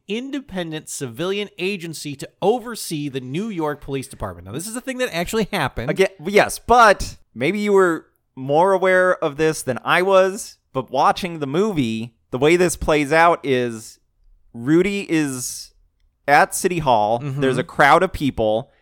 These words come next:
Speaker 2: and he's telling the police that Dinkins doesn't support them. He wants them to do their job with one hand tied behind their back and one eye over their,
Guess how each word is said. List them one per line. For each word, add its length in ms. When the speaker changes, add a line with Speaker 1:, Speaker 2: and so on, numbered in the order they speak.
Speaker 2:
and 120
he's 180
telling 600
the 100
police 720
that 400
Dinkins 520
doesn't 300
support 400
them. 300
He 100
wants 240
them 200
to 220
do 280
their 100
job 340
with 140
one 160
hand 240
tied 240
behind 300
their 80
back 400
and 260
one 160
eye 260
over 220
their, 220